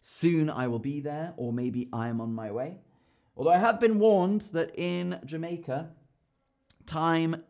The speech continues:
is a little bit slower, people are a bit more relaxed. So soon might mean something different in Jamaica than it does. It could be in the next few hours. It doesn't mean straight away. Uh, so, "Mi soon come." Uh, we also have, let's have a look.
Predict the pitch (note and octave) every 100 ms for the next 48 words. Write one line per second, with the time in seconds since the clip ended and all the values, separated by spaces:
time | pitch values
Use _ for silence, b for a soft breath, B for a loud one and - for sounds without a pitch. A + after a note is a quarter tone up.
0 | _ - C3+ C3 - F3+ G3+ F#3+ - E3+
1 | D#3+ D#3+ D#3+ D#3 D3+ D3 C3+ B2+ C3+ -
2 | - _ b b b b - C#3 C3+ -
3 | F3 E3+ E3 D#3+ D#3 b b b b b
4 | B2+ C#3+ B2+ B2+ A2 G#2+ A2 G#2 G#2 G#2+
5 | G#2+ G#2 G#2 G#2+ G#2 A2+ - G#2 F2+ G2+
6 | F#2 F2+ - _ _ G#2+ A#2 A2+ G#2+ G#2+
7 | A2 G#2 - - F#2+ A2 E2+ C#2+ G2+ _
8 | - A2 - C#2 F#2+ D#2+ C3+ - - G2+
9 | - F2+ D#2 - _ b b b _ F2+
10 | E2+ D2+ D#2+ b b - G#2 F2+ - C3+
11 | C3+ F#3+ C#3+ C3+ C#3 G#2 F#2 - b b
12 | b - A2+ A2+ A#2 B2 D3+ D#3 D3 A#2
13 | C3 C3 G#2+ F#2 G#2+ _ _ _ _ _
14 | _ _ _ _ _ A#2+ - - G2+ G2+
15 | F2 - _